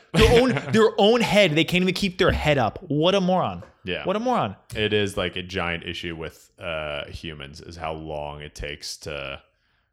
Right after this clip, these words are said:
Speaker 2: become, like, self-sufficient.
Speaker 1: Yeah, like, figure it out, dude.
Speaker 2: Yeah.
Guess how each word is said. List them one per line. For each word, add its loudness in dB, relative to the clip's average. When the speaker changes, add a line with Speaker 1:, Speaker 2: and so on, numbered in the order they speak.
Speaker 2:
become, -4
like, -8
self-sufficient. -8
Speaker 1:
Yeah, -4
like, -4
figure -2
it 0
out, -2
dude. -8
Speaker 2:
Yeah. -12